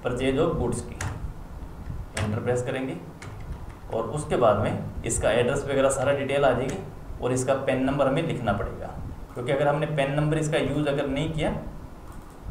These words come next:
तो ये पाँच परसेंट के हिसाब से टी डी एस डिडक्ट करेगा। एंटर प्रेस करते हैं, एक बार अपने जीएसटी को इग्नोर करते हैं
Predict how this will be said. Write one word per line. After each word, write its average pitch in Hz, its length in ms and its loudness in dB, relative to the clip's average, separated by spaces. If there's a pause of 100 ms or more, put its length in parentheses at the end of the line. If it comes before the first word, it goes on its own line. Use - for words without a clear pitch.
(560)
तो 127 100 4 (1800)
ये 127 160 2
पाँच 127 320 4
परसेंट 127 240 0
के - 60 -2
हिसाब 120 280 4
से 160 100 -2
टी 127 160 -2
डी 120 100 0
एस - 240 -2
डिडक्ट 107 360 -2
करेगा। - 320 -8 (840)
एंटर 117 240 -2
प्रेस 123 260 0
करते 127 220 0
हैं, 135 80 0
एक 135 180 0
बार 139 180 8
अपने 151 180 2
जीएसटी 135 400 -2
को 190 160 2 (840)
इग्नोर 123 340 2
करते 127 280 -2
हैं 165 200 -4